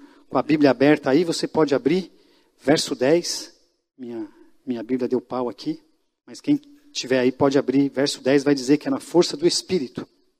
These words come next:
Porque esse, essa força, esse poder, é o mesmo poder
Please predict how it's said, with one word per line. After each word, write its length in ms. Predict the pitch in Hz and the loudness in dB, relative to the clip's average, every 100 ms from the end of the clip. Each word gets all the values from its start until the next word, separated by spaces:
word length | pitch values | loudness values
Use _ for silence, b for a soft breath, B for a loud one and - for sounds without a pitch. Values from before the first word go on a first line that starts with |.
| _ | _
Porque 500 | - - 156 143 156 - _ - | -20 -6 0 0 -2 -14 _ 6
esse, 560 | 202 208 - 147 139 | 6 6 -4 -6 -8
essa 280 | 156 170 160 | -4 -4 -4
força, 560 | - - 190 - - 127 | -8 4 4 4 -6 -6
esse 240 | 139 - 147 | -6 -6 -4
poder, 480 | 139 123 165 156 b b - | 0 4 4 4 b b -2
é 80 | |
o 60 | 139 | 2
mesmo 340 | 147 220 220 | 4 4 2
poder 460 | - 160 147 170 | 0 2 4 2